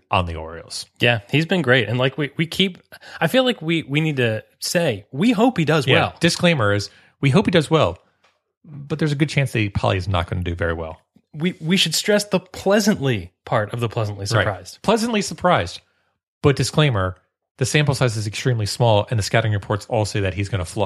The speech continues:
Speaker 1: uh, falter at a certain point.
Speaker 2: All right, let's go into the bad for this week. For me, the, the bad, we saw it today.
Speaker 1: Yeah.
Speaker 2: On Memorial Day.
Speaker 1: Yeah.
Speaker 2: And we saw it in a very real way. This camouflage uniform
Speaker 1: <sighs>
Speaker 2: stuff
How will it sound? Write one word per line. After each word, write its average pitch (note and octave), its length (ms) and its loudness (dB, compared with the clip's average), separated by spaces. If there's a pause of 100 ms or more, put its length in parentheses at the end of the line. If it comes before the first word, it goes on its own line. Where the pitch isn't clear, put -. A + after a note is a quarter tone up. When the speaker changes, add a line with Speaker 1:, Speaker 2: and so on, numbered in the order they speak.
Speaker 1:
uh, G2 140 0
falter G2 420 -2
at F2+ 100 -6
a F#2+ 120 -6
certain F2 300 -8
point. D#2+ 260 -14 (720)
Speaker 2:
All C3 80 2
right, A#2 120 2
let's D#3 200 0
go D#3+ 180 4
into D3 140 2
the B2 80 -2
bad A#2 280 2
for - 120 -6
this A2+ 240 -2
week. A2+ 200 0
For C#3+ 200 0
me, D3 320 2
the, B2+ 600 -4 (300)
the - 80 -14
bad, B2+ 480 2 (400)
we A2+ 120 -6
saw G3 160 -4
it F3+ 80 -16
today. F2 340 -6 (160)
Speaker 1:
Yeah. G#2 360 -4 (260)
Speaker 2:
On F3+ 260 2
Memorial G2 480 0
Day. F2+ 280 -8
Speaker 1:
Yeah. F#2+ 260 -2 (280)
Speaker 2:
And D#3 120 2
we F3+ 60 2
saw G3+ 200 4
it F3+ 60 -2
in F3+ 80 -4
a - 20 -2
very F3+ 300 0
real D3+ 580 -2 (500)
way. E2+ 280 -12 (720)
This A#3+ 180 2
camouflage D3+ 680 2
uniform G#2+ 500 -2
Speaker 1:
<sighs> - 0 -
Speaker 2:
stuff - 420 -2